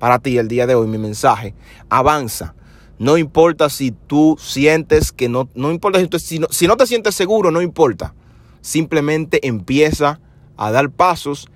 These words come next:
en la dirección correcta y en el camino correcto.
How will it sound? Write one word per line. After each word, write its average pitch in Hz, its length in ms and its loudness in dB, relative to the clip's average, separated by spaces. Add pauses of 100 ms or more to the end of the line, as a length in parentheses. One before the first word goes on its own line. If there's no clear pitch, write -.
(140)
en 110 100 -6
la 117 80 0
dirección 117 460 -2
correcta 127 600 0 (200)
y 110 80 -8
en 117 60 -4
el 113 100 -2
camino 113 340 -2
correcto. 85 580 -8